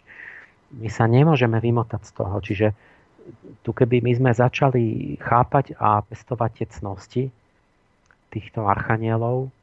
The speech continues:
ktoré oni stelesňujú, tak sa nám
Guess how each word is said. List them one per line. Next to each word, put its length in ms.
ktoré 280
oni 180
stelesňujú, 960
tak 400
sa 240
nám 340